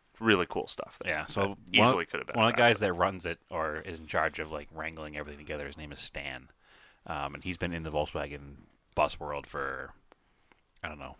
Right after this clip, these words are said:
Speaker 2: since well before they were st-, well before they stopped making them. I know that for sure. Um, but he has, there was probably a,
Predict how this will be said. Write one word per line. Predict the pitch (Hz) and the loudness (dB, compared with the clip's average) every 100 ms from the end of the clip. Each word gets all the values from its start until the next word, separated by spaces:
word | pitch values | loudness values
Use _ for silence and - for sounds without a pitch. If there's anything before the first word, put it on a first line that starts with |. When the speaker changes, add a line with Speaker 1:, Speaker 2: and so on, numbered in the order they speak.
| _ | _
Speaker 2:
since | - 80 78 - - _ 95 | -14 -12 -12 -14 -16 _ 0
well | 82 | 2
before | 80 76 78 | 2 0 -2
they | 76 | -2
were | 76 73 | -2 -4
st-, | - 98 | -2 8
well | 110 | 10
before | 107 | 10
they | 95 | 8
stopped | - 98 90 | 8 8 8
making | 113 90 | 4 2
them. | 76 78 | -6 -2
I | |
know | 82 | 0
that | 85 87 | 2 2
for | 71 | -2
sure. | 69 67 - - - - - - | -8 -8 -12 -18 -20 -20 -12 -2
Um, | 82 80 | 0 0
but | 87 | -2
he | 92 85 | -2 0
has, | 80 78 73 | 0 0 -2
there | 90 | -6
was | 82 | -4
probably | - 87 78 80 69 | 2 4 4 -2 -4
a, | 71 71 71 73 | -4 -6 -8 -10